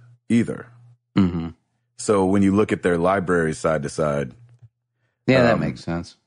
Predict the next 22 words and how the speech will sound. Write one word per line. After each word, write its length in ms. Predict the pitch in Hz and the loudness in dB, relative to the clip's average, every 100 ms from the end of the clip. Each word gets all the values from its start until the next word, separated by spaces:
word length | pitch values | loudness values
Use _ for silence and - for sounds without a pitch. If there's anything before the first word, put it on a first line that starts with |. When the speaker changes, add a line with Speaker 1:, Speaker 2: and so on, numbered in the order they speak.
| _ _ | _ _
Speaker 1:
comes 220 | 101 87 | -2 -2
to 60 | 76 | -4
P 200 | - 92 | 0 0
S 180 | 82 90 | 0 0
N, 220 | 90 82 | 0 0
you 60 | 82 | -2
know 60 | |
what 20 | |
I'm 60 | 82 | -2
saying? 180 | 82 80 | -2 -2
We've 80 | 85 | -2
got, 200 | 87 - | -4 0
they've 160 | 98 | -2
got 200 | 90 82 | 0 -2
all 220 | - 101 104 | 0 0 0
those 240 | 98 82 | -2 -4
indie 400 | 101 104 98 95 | -2 0 2 2
games 640 | 95 98 98 95 92 90 85 | 2 2 2 2 2 2 0
and 100 | 87 | 0
everything 400 | 92 90 87 87 | 0 0 0 0
that 100 | 82 | -2
they 340 | 85 80 82 | -2 -2 -4